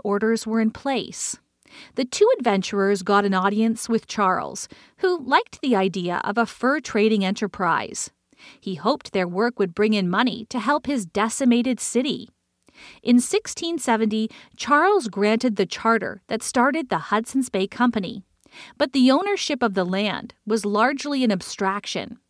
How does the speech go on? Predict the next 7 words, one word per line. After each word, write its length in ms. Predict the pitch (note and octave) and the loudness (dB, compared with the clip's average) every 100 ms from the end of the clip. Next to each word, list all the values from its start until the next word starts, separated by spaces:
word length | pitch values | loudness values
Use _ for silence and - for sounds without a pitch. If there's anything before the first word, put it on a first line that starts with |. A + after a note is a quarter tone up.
| _ _ - _ | _ _ -20 _
He 200 | - G4+ | -2 2
had 200 | F4 F#3+ | 2 2
no 240 | G3+ B3 | 2 2
idea 460 | G#3+ F3+ G#3 A3+ - | 2 0 0 0 0
of 140 | - | -2
its 160 | F#3 - | -4 -4
size 600 | - B3+ A3+ C#3 G3+ - | 0 2 4 4 2 -2